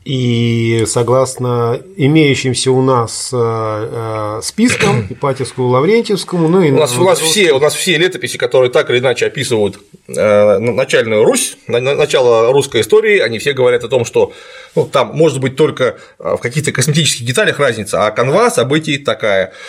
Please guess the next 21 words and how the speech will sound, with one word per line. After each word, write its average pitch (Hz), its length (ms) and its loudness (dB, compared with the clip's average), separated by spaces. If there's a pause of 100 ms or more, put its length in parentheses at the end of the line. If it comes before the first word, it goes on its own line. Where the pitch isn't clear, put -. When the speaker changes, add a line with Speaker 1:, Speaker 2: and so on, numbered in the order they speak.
(140)
Speaker 2:
что 135 680 4
у 151 100 -6
нас 156 260 2
случилась 240 580 0
некая 160 420 -2
междоусобица 120 800 -2
между 98 220 -2
племенами. 95 580 -2
Просто 156 240 2
потому 135 280 0
что, 120 320 0
ну, 233 160 2
по 180 140 -2
простой 220 280 0
причине, 165 460 -2
которая 117 420 0
вот 117 80 -10
просто 160 240 0
лежит 127 260 -2
на 113 340 0 (380)
поверхности. 120 560 0